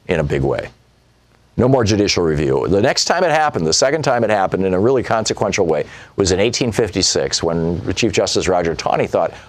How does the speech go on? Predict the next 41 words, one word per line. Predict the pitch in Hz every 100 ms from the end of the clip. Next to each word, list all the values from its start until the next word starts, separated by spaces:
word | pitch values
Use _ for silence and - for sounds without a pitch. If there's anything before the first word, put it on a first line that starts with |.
| -
"I'll | - 143 -
solve | - 190 156
the | 127
slavery | 143 139 120
problem | 107 127 113 107
once | 113 101
and | 101
for | 98 98
all." | 95 135 - _ _ -
And | 98 104
in | 98
a |
decision | 98 101 131 110 143
called | 123 101
Dred | 90 101
Scott | 87 98 85
v. | 87
Sanford, | 82 - 160 175 135 123 123 _ _ _ _ _ _ _ -
ruled | 110 117 117 104
that | 110 104 104 - - - _ -
the | 101 98 90 -
federal | - 120 127 143
laws | 123 123 120 117 131
that | - 95 85
allowed | 101 98 104 113 113
for | - 104 95
free | - 135 147
states | - - 113 110 -
versus | 101 98 98 -
slave | 147 160 165
states | - 113 101 -
were | 101 92
irrelevant, | 143 170 160 127 117 120 - - _ _ -
and | 101 101
that | 104 98
all | 113 131 139
over | 123
the | 117
entire | 117 107 113 113
United | 107 101 98
States, | 92 107 92 82